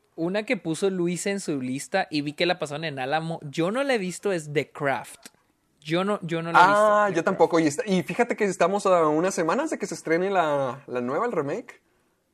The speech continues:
Speaker 1: Oye, ¿en serio? Wow,
Speaker 2: Sí.
Speaker 1: no sabía de eso.
Speaker 2: Sí,
Speaker 1: No
Speaker 2: sí,
Speaker 1: sabía
Speaker 2: sí.
Speaker 1: de eso.
Speaker 2: El veintiocho de octubre se va a estrenar junto con The Witches, que también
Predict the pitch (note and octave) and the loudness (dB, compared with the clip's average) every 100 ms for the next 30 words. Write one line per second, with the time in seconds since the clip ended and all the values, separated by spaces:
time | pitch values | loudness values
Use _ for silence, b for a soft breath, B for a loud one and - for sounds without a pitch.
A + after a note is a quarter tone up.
0 | - G3 G#3+ C#3 - D#3+ G3 F4+ D#4 _ | -8 -4 -4 -4 -6 -4 -4 -6 -10 _
1 | _ - G#2+ D3+ B2+ - C#3+ C#3 C3+ C3+ | _ -14 -8 -6 -4 -6 -8 -8 -8 -10
2 | D3 - _ - D3 D3 D#3 C3 C3 C3+ | -14 -18 _ -16 -10 -8 -6 -4 -4 -6
3 | - D3+ D3 D3 C#3+ C3+ D3 C#3+ F3+ D#3+ | 0 2 2 2 0 2 0 0 0 0
4 | D3 D3+ E3 D3 C3+ D3 C#3+ D3 F3 D#3+ | -2 -4 -2 -2 -2 -6 -6 -6 -8 -6
5 | - C3+ A#2+ B2 B2+ C3 E3+ D#4+ D4 - | 0 2 2 0 2 2 2 0 -2 -2
6 | E3+ D3 D3 D#3+ | -2 -2 -2 -4